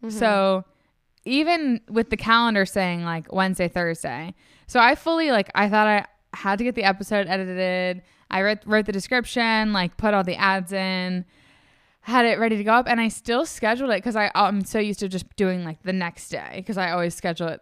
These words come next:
Speaker 2: the day before while I'm on my computer.
Speaker 1: Yeah.
Speaker 2: So I just, like, clicked the next day. So I fully had the episode scheduled to go live on Wednesday,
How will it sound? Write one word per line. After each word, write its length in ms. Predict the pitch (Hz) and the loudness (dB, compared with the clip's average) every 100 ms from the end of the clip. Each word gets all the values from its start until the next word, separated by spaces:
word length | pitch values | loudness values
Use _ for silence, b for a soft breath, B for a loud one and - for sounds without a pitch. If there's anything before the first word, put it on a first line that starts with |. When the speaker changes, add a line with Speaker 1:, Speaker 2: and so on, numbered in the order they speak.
| - | -12
Speaker 2:
the 60 | |
day 140 | 185 165 | -8 -8
before 360 | 165 - 139 | -8 -8 -4
while 140 | 170 175 | -2 -2
I'm 80 | 175 | -2
on 120 | 165 | -4
my 100 | 165 | -8
computer. 420 | 165 165 170 - 220 | -10 -8 -8 -8 -6
Speaker 1:
Yeah. 160 | 220 | -4
Speaker 2:
So 80 | 196 | 0
I 80 | 196 | 0
just, 240 | 185 180 | 0 -6
like, 160 | 214 185 | -6 -6
clicked 300 | - 196 - | -6 -8 -6
the 80 | 175 | -8
next 260 | 170 - | -8 -10
day. 320 | - 196 127 - B B | -6 -6 -6 -12 B B
So 140 | - 262 | -2 0
I 80 | |
fully 360 | 262 - 302 311 | 0 0 0 0
had 200 | 254 240 | 0 0
the 100 | 220 | 0
episode 480 | 220 262 262 208 180 | 0 -2 0 0 -2
scheduled 840 | - 226 247 202 170 170 226 247 - _ _ _ - | 0 0 0 0 0 0 -2 -6 -10 _ _ _ -6
to 100 | 247 | 0
go 160 | 220 202 | 2 2
live 580 | 185 226 214 180 190 196 | 2 2 2 2 -2 -2
on 220 | 196 196 | -2 0
Wednesday, 300 | 196 277 190 | 0 0 0